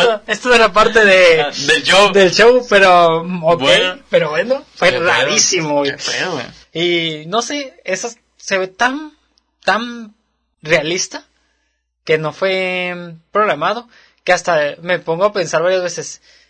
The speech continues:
Speaker 1: es que puede ser que haya sido
Speaker 2: Planeado.
Speaker 1: planeado.
Speaker 2: Y haya salido muy bien.
Speaker 1: Y haya salido muy bien.
Speaker 2: O realmente haya
Speaker 1: O
Speaker 2: sido
Speaker 1: realmente
Speaker 2: natural.
Speaker 1: fue en algo natural, güey.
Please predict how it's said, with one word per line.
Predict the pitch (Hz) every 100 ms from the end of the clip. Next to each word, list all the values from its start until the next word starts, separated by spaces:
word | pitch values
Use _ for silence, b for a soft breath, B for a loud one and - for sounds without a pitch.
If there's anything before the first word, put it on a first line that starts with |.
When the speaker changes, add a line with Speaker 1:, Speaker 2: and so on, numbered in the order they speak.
| b -
Speaker 1:
es | 143 -
que | 202 196 165 _ _ _ _
puede | - 156 175
ser | - 196 185 202 _ _
que | 151
haya | 139 160
sido | - 175 170 175 170 147 139 -
Speaker 2:
Planeado. | 139 127 131 135
Speaker 1:
planeado. | 180 170 160 185 220 262 -
Speaker 2:
Y | 143
haya | 147
salido | 139 127 120
muy | 131 147
bien. | 147 131 131 -
Speaker 1:
Y | 156
haya | 156
salido | 156 147 151
muy | 160 139
bien. | 143
Speaker 2:
O | 131
realmente | 135 127 143 131
haya | 127
Speaker 1:
O | 139
Speaker 2:
sido | 170
Speaker 1:
realmente | 160 165 170
Speaker 2:
natural. | 185 175
Speaker 1:
fue | 165
en | 160
algo | 160 170
natural, | 170 165 - 175
güey. | 190